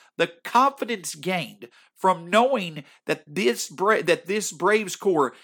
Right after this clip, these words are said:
can beat these Dodgers on the biggest stage like they did three times last year, it's going to make a difference. Why not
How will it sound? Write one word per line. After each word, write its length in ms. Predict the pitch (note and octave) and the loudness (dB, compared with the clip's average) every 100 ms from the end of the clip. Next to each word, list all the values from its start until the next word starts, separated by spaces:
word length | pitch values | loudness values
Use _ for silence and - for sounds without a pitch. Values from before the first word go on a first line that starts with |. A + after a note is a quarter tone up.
| _ _ | _ _
can 280 | F#3 D#3 B2+ | -10 -10 -4
beat 260 | C4 D#4 D#4 | -2 -2 -4
these 260 | G3+ C3 | -8 -6
Dodgers 420 | C#3 A#2+ A#2 B2 | 0 0 0 -4
on 100 | D3 | -6
the 60 | C#3 | -2
biggest 260 | F3 G3 - | -2 -2 -2
stage 300 | G3+ D#3+ D3 | -2 -2 0
like 280 | D3+ F3+ | 0 0
they 100 | F#3+ | -2
did 260 | E3+ F3+ F3+ | -2 -2 -2
three 200 | E3+ F3+ | -6 -8
times 340 | F3+ E3+ C#3+ | -6 -6 -6
last 320 | D3+ D3+ C#3 - | -4 -4 -4 -6
year, 160 | B2 - - _ - | -6 -6 -16 _ -8
it's 260 | E3+ A#2+ - | -4 -4 -6
going 520 | - E3+ F3+ E3 D3+ - | -4 -4 -4 -10 -12 -14
to 120 | D3+ | -14
make 320 | B2+ C#3+ C#3 | -8 -8 -6
a 60 | B2+ | -8
difference. 580 | G#2+ B2 F2 - - - _ _ _ _ | -6 -8 -8 -16 -18 -18 _ _ _ _
Why 440 | A2 A2+ D#3 A3 | -10 0 2 2
not 440 | F#3+ F#3 F3+ - | 4 2 2 -2